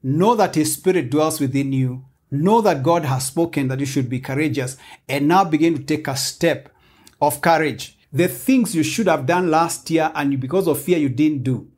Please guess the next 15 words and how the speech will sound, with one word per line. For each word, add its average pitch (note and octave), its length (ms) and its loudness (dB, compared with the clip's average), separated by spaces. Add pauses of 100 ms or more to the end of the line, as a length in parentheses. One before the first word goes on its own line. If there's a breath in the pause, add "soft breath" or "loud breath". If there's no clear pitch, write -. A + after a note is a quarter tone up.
(360 soft breath)
now F3+ 280 2
you F#3+ 220 0
need E3+ 440 -2
to D3 100 -4
bring D3+ 380 0
them D#3 180 0
forward E3+ 560 0 (300 soft breath)
and C#3+ 220 2
begin F3+ 480 2
to D3+ 120 0
do D3+ 220 0
something. C#3 500 -2
It's A3 220 0
a F3+ 80 2
business. C3 680 0